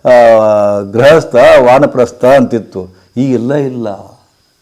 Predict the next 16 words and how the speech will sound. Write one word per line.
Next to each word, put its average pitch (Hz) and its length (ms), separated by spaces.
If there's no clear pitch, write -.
ಬ್ರಹ್ಮಚರ್ಯ 175 600
ಅನ್ನೋದೇ 180 320
ಇಲ್ಲ 185 160
ಈಗ. 180 160
ಬ್ರಹ್ಮಚರ್ಯ 165 440
ಇಪ್ಪತ್ತೈದು 185 600
ವರ್ಷ 170 180
ಮಟ್ಟ 175 200
ಇತ್ತು. 175 540
ಹನ್ನೆರಡು 180 400
ವರ್ಷಕ್ಕೆ 180 220
ಬ್ರಹ್ಮಚರ್ಯ 175 420
ಹಾಳಾಗಿ 147 400
ಹೋತಿ 185 180
ಇವತ್ತಿನ 160 360
ಹುಡುಗರಿಗೆ. 156 840